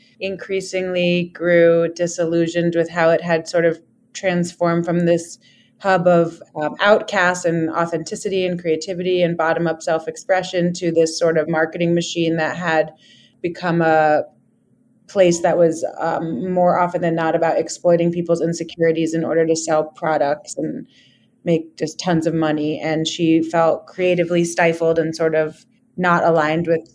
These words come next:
that whole shift, um, circa, like, the early two thousands. And I had struggled a lot with my body image growing up as a consumer of that kind of media landscape. So we both had our sort of frustrations with fashion and beauty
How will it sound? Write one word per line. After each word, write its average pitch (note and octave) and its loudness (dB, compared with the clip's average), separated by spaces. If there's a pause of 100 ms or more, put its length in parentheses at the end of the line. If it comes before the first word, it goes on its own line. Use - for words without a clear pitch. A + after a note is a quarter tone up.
(120)
that D#3+ 0 (140)
whole D#3 2 (680)
shift, G#3+ 4
um, E3+ 2
circa, E3+ 2
like, D#3+ 2
the E3 0
early E3 2
two D#3+ -8
thousands. E3 -2 (100)
And E3+ 0
I F3 2
had F3 2
struggled E3 0
a E3 0
lot D#3+ 4
with D3+ 0
my D#3 -2
body G3+ 4
image F#3+ -2
growing F#3 2
up F3 0
as D3+ 0
a D#3+ -10
consumer F3 -4
of E3 2
that D#3+ 0
kind E3 -2
of D#3+ -6 (120)
media E3+ 2
landscape. D#3+ -4
So G3 -6
we F#3 2
both G#3 6
had G3 4
our E3+ 4
sort F3+ 2
of E3+ 2
frustrations F3 -2
with E3+ -6
fashion E3+ -2
and E3 -4
beauty E3 2